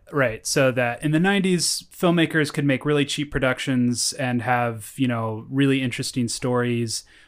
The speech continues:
But in the aughts, the new generation were the Duplass brothers, um, with movies like, um, what is that, The Puffy Chair or The Comfy Chair or something like that, which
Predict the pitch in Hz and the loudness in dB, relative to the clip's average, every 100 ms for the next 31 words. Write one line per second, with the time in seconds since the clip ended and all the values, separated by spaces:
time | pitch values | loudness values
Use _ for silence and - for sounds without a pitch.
0 | - - 127 123 - 127 123 135 156 151 | -6 0 2 0 -2 0 0 2 2 2
1 | - - - 135 139 131 123 120 127 135 | 0 -4 -6 -4 0 0 0 0 4 4
2 | 127 123 120 113 123 120 110 104 139 143 | 2 0 0 -4 -4 -4 -4 0 0 2
3 | 143 - - 104 107 104 - - - 123 | -2 -2 -6 -8 -8 -6 -4 -6 -8 -6
4 | 113 110 110 113 107 - - - - 123 | -6 -4 -4 -4 -6 -12 -16 -16 -4 -2
5 | 120 113 113 120 110 107 - 110 104 101 | 0 -2 -4 -4 -6 -8 -8 -8 -8 -8
6 | 107 - - 123 120 117 - - 123 123 | -10 -14 -10 -6 -4 -6 -6 -4 -4 -4
7 | - 117 117 113 110 113 - 110 110 - | -8 -6 -4 -4 -6 -8 -10 -8 -8 -8
8 | 117 117 117 120 110 117 110 117 113 120 | -6 -6 -8 -8 -8 -10 -8 -6 -6 -6
9 | 110 - | -8 -10